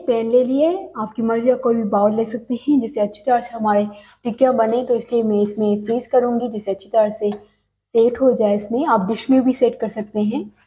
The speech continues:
पहले हम इसको घी से spread करेंगे। मैंने एक brush लिया है,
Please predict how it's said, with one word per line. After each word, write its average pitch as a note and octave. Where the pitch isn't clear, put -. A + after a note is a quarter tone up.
पहले A3
हम A3
इसको G#3+
घी A3
से A3+
spread G#3+
करेंगे। A#3
मैंने G3
एक F#3+
brush G#3
लिया A3+
है, D4+